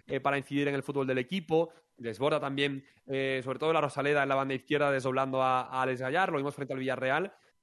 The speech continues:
El Málaga tiene una carencia muy grande en calidad en laterales y en cantidad, porque no es que tenga un montón y, y sean reguleros, es que los que hay no están dando el nivel, pero tampoco hay mucho más donde elegir. De hecho, es Juanfran,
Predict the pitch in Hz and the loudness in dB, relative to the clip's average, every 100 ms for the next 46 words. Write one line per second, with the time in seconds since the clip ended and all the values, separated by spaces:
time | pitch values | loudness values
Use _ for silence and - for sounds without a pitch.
0 | _ 135 117 120 123 127 139 117 117 131 | _ -8 -4 -4 -2 -2 -2 -2 -4 -2
1 | 151 127 117 123 131 165 - _ _ 139 | 0 0 -2 -2 -2 -4 -4 _ _ -4
2 | 135 127 113 120 117 120 165 190 165 151 | -2 -2 -4 -4 -2 0 2 2 0 2
3 | 143 190 220 202 160 139 127 107 117 139 | 2 2 0 -2 -2 -2 -4 -4 -6 -4
4 | 104 _ 113 104 110 110 127 - 143 147 | -6 _ -14 -12 -10 -6 -6 -6 -8 -4
5 | 131 123 120 104 123 123 120 117 120 - | -4 -4 -6 -4 -4 -4 -6 -8 -10 -10
6 | 113 113 104 170 123 113 - 143 139 _ | -8 -8 -4 -4 -4 -10 -2 -2 -2 _
7 | _ 127 120 - 131 156 135 104 127 135 | _ -6 -6 -4 -2 0 -2 -8 -6 -6
8 | 156 147 147 143 143 160 190 _ _ - | -4 -4 -2 -2 -2 -2 -4 _ _ -8
9 | 139 - 123 - 170 151 127 135 - 117 | -6 -4 -4 -2 -2 -2 -2 -4 -4 -2
10 | 170 113 - 117 117 113 113 202 127 117 | -2 -4 -10 -10 -6 -6 -4 -6 -6 -8
11 | 156 - 147 139 160 170 | -12 -6 -6 -2 -4 -4